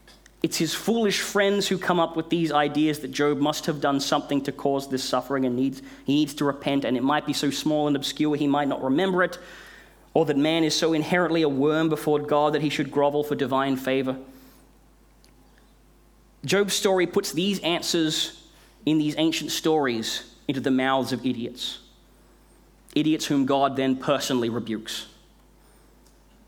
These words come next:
And there are clues here that this tale is meant to show the wise men of the Gentile world about the nature of the Hebrew God, the one who really made the world and who is really in charge. In some places, the book calls the Lord Yahweh, the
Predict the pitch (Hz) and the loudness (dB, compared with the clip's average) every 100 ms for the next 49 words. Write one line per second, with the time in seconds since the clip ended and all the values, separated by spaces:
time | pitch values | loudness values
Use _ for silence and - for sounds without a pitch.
0 | _ _ _ - - 165 165 - 247 247 | _ _ _ -6 0 2 2 2 2 2
1 | 240 190 170 160 160 - - - - - | 0 2 2 2 0 -2 -6 -18 -6 0
2 | 180 175 165 180 180 151 - 190 175 160 | 2 4 2 0 0 0 2 4 4 2
3 | 139 147 175 185 180 165 160 147 143 135 | 2 2 4 2 0 0 2 2 0 -2
4 | 127 151 156 147 143 139 135 139 131 127 | 0 0 2 2 2 2 0 0 0 -2
5 | 135 127 139 135 156 135 - - - 123 | 0 2 0 -2 -2 -2 -6 -18 -6 -4
6 | 123 - 131 120 127 110 123 113 107 - | -4 -2 -2 0 -2 -2 0 0 -2 -8
7 | - - - _ 135 131 127 127 135 139 | -20 -20 -20 _ -2 0 0 0 0 0
8 | 127 127 120 123 117 117 113 117 123 120 | 2 0 -2 -2 -2 -2 -2 -2 -2 -2
9 | 131 135 131 120 117 101 95 - - - | -2 0 0 -2 -4 -6 -8 -12 -14 -20
10 | _ - - - - - _ _ _ _ | _ -20 -20 -20 -20 -20 _ _ _ _
11 | _ _ _ _ _ - - 160 196 190 | _ _ _ _ _ -12 -2 2 2 2
12 | 190 185 180 160 151 147 165 - 160 151 | 2 2 2 0 0 -2 -4 0 0 0
13 | - 143 139 135 120 123 127 117 113 123 | 0 0 2 0 0 0 0 0 -2 -4
14 | 170 113 | -4 -6